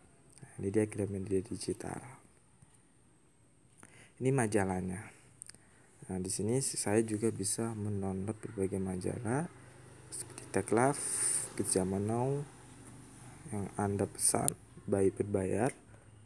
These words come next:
Ini contohnya yang berbayar, Safety Max itu dua puluh sembilan ribu. Atau Anda bisa memilih berbagai majalah yang kesukaan Anda tanpa Anda keluar-keluar dari rumah gitu. Ini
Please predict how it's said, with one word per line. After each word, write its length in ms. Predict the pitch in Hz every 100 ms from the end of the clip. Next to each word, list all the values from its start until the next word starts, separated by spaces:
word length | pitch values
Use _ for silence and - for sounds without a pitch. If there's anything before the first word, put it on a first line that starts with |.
| - -
Ini 80 |
contohnya 640 | 107 98 98 98 95 104 113
yang 240 | 98 95
berbayar, 640 | 98 98 98 92 101 131 160 - - - - - - -
Safety 480 | - 98 - - 110
Max 400 | 101 113 - -
itu 160 | - 120
dua 160 | 107 98
puluh 80 |
sembilan 320 | 90 98 98 95
ribu. 400 | 95 104 117 165 - - - - - - - -
Atau 320 | 143 160 - -
Anda 240 | 113 127
bisa 320 | 117 110 -
memilih 400 | 120 107 104 117
berbagai 480 | 131 - - 101 107
majalah 400 | 98 95 101 101 - -
yang 160 | 104 95 101 -
kesukaan 480 | - 110 - - 101
Anda 400 | 104 104 101 92 - - -
tanpa 320 | 107 101 92
Anda 240 | 104 110
keluar-keluar 720 | - 110 104 104 104 101 98 - - - - -
dari 240 | 117 107 110
rumah 400 | 113 123 117 98
gitu. 240 | 92 90 110 - - - - - - - - - - - - - - - - -
Ini 80 | 123